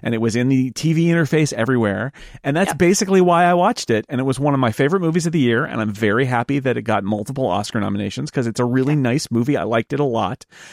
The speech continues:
Speaker 1: And it fe-, like, I watched it in part because it felt like it was, you know, a special movie release that just happened. And there's something to be said for that, for making a, making a big deal about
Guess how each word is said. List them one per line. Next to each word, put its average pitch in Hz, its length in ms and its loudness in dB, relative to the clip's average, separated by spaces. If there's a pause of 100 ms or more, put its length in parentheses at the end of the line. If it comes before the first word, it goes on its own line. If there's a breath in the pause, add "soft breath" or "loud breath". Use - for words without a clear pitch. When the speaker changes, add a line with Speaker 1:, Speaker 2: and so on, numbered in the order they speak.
(200 loud breath)
Speaker 1:
And 139 440 2 (320 soft breath)
it 175 160 2
fe-, - 280 -2 (100)
like, 170 220 2
I 175 160 2
watched 202 360 2
it 185 120 4
in 175 120 2
part 247 360 -2
because 170 320 0
it 160 100 -4
felt 165 240 -2
like 160 380 0 (580 loud breath)
it 131 160 2
was, 139 380 2 (260)
you 139 140 2
know, 123 180 0
a 135 140 2
special 123 420 0
movie 220 300 4
release 120 420 2
that 107 160 0
just 101 280 -2
happened. 104 420 -4
And 135 100 -2
there's 147 140 0
something 185 240 2
to 165 60 0
be 151 120 2
said 139 240 0
for 127 120 -4
that, 123 280 0
for 110 100 -6
making 113 360 -4
a, 101 80 -6 (340 loud breath)
making 135 320 2
a 117 60 2
big 113 240 0
deal 120 300 2
about 92 380 -2